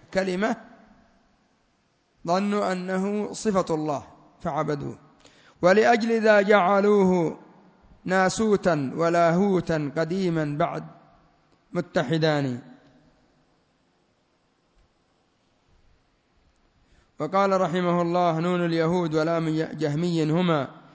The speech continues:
في وحي رب العرش زائدتان." ون-، وقال شيخ الإسلام في لاميته:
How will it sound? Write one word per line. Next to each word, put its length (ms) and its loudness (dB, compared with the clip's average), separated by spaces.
في 160 -4
وحي 480 0
رب 240 0
العرش 400 -2
زائدتان." 880 -6
ون-، 300 -4
وقال 360 0
شيخ 200 -4
الإسلام 480 -6
في 100 -4
لاميته: 600 -2